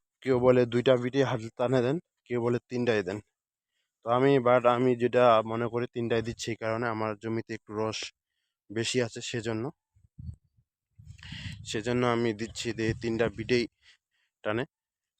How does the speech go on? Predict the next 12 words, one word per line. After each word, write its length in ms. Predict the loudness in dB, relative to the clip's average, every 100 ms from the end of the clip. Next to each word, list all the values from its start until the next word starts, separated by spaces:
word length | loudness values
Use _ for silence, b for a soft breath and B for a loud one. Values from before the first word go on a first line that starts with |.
| -12
তো 160 | -8 -2
হাল 200 | -2 0
টানে। 220 | 0 0 _ _ _ _ _ _ _ _ -10
তো 220 | -6 -6 -10 _ -10
এই 120 | -8
কারণে, 500 | 0 2 4 2 -4 -8 _ _ _ _ _ B B B B B
আহ, 360 | -4 0 0 -2 -2
যে 240 | 0 0
রস 360 | 2 0 0 -2
আছে 300 | -2 -2 -2
বলে 240 | -2 -2
সেজন্য। 460 | -4 -6 -4 -2 -4